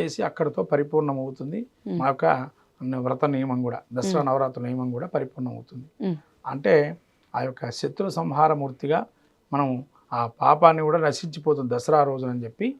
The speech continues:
Speaker 2: మ్మ్.
Speaker 1: ఆ రోజు చేస్తారు.
Speaker 2: మ్మ్.
Speaker 1: ఇలా చేయటం వల్ల ఏంటి,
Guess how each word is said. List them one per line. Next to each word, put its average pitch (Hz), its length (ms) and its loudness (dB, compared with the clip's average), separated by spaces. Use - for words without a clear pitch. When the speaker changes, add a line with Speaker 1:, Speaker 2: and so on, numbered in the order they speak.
Speaker 2:
మ్మ్. 180 260 -4
Speaker 1:
ఆ - 80 2
రోజు 135 240 0
చేస్తారు. - 680 -10
Speaker 2:
మ్మ్. 190 140 2
Speaker 1:
ఇలా 151 120 8
చేయటం 147 420 0
వల్ల 156 160 2
ఏంటి, 151 440 -2